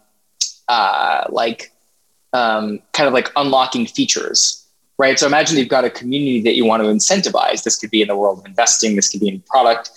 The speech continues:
development, uh, where you could say, Okay, you know, we're gonna raise a million dollars, and every time, uh, and our N F T we're selling for a thousand dollars. If you acquire the N F T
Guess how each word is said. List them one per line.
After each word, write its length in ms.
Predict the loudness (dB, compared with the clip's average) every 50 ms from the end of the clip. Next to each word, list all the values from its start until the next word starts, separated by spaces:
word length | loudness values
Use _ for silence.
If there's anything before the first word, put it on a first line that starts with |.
| -20 -20 -16 _ -2
development, 480 | 2 4 4 4 4 2 0 0 0 -4 _ -20 -20 -20 _ _ _ _ _ _ _ _ _ _ -2
uh, 300 | 0 0 2 2 2 4
where 220 | 4 4 4 2 2
you 100 | -2 -2
could 160 | -4 -2 0
say, 120 | 0 0 0
Okay, 380 | 0 -2 0 -2 -2 -2 -2 -6 -12 _ _ -12
you 60 | -6 -4
know, 60 | -2
we're 120 | -2 0 0
gonna 140 | 0 2
raise 240 | 2 4 4 4 2
a 40 | 2
million 300 | 0 0 0 0 0 2
dollars, 560 | 2 2 4 4 2 0 0 -2 -2 -4 -2 -2
and 100 | -4 -4 -2 -4
every 180 | -4 -4 -2
time, 600 | -4 -4 -2 0 0 0 2 0 0 -2 -4 -4 0
uh, 60 | 0 2 2 2 2 0
and 200 | -2 -6 -12 -20 _ _ -6 -2
our 100 | 0 2
N 120 | 2 2
F 100 | 0 0
T 160 | 0 -2 -2 0
we're 120 | -2 0
selling 320 | 0 2 2 0 0 -2 -2
for 120 | -2 -2
a 80 | -2 0
thousand 320 | 0 0 0 0 -2 -2
dollars. 540 | -2 -2 -2 -2 -4 -4 -6 -6 -6 -6 _ _ _ -2
If 220 | -2 -2 -2 -2
you 320 | 0 2 4 4 6 4 4
acquire 560 | 2 0 -2 -4 -2 0 2 4 4 4 2
the 160 | 2 0 0
N 140 | 0 0 0
F 220 | 0 -2 -4 -6 -6
T 520 | -4 -2 2 2 2 2 2 0 -2 _